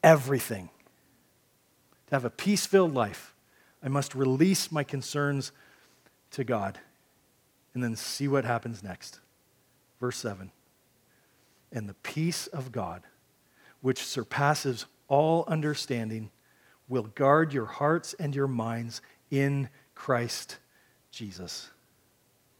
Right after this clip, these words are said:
Here's instruction number four. To have a peace-filled life, I must rest in God's peace.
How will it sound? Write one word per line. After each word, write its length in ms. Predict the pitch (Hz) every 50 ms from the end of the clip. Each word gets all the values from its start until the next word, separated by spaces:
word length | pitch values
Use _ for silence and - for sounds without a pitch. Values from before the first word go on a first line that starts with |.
| _ - - - - - _
Here's 220 | _ 147 156 143 160
instruction 440 | 147 - - 151 135 - - 143
number 220 | 131 131 127 123 123
four. 360 | - - 107 104 95 - - _ _ _ _ _ _ _ _ _ _ _ _ _ _ _ _ _ - - _
To 100 | - 131
have 140 | 131 131 135
a 60 | 135
peace-filled 580 | - - 170 185 - - - 185 170 160 151 127
life, 280 | 117 117 123 - - - - - -
I 100 | - 131
must 300 | 131 131 123 - - -
rest 460 | 127 117 131 139 147 143 - - - -
in 200 | 156 139 135 127
God's 300 | 127 117 117 113 - -
peace. 440 | - - 110 101 95 - - -